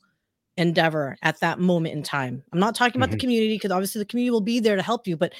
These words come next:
Speaker 1: but when it's time to, that clutch moment where it's just you, it's you and that golf ball and that son of a sea cook wind that's blowing and whatever obstacles that are in the way, water or whatever, sand trap.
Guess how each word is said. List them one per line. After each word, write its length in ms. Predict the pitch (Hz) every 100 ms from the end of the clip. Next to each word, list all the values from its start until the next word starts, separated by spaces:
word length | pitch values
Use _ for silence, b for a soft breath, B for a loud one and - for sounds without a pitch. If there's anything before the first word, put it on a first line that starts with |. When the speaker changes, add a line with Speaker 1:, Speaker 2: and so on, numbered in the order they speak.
| B B _ -
Speaker 1:
but 140 | 180
when 140 | 185 196
it's 180 | 196
time 380 | - - 190 220
to, 160 | - 180 -
that 180 | 160
clutch 420 | - - 185 - -
moment 320 | 180 160 156
where 120 | 160
it's 140 | 143
just 380 | - - 165 - 180
you, 280 | 147 - - _ _ _ -
it's 320 | 170 160 - -
you 200 | 180 185
and 120 | 190
that 260 | 190 - -
golf 300 | 160 135 -
ball 380 | 143 131 127 b b b -
and 120 | 143
that 160 | 131 -
son 180 | 175
of 60 | 190
a 60 | 196
sea 180 | 214
cook 180 | 190 208 180
wind 260 | 175 175 175
that's 160 | 170
blowing 460 | 165 170 170 175 170
and 320 | 165 156 151
whatever 680 | 165 185 180 170 175 170 -
obstacles 640 | 160 165 - 180 175 170 160
that 140 | 170
are 80 | 170
in 240 | - 165
the 120 | 170 170
way, 320 | 160 156 160
water 480 | 151 151 156 156 151
or 100 | 156
whatever, 400 | 160 151 139 139
sand 320 | - 160 156
trap. 280 | - 156 156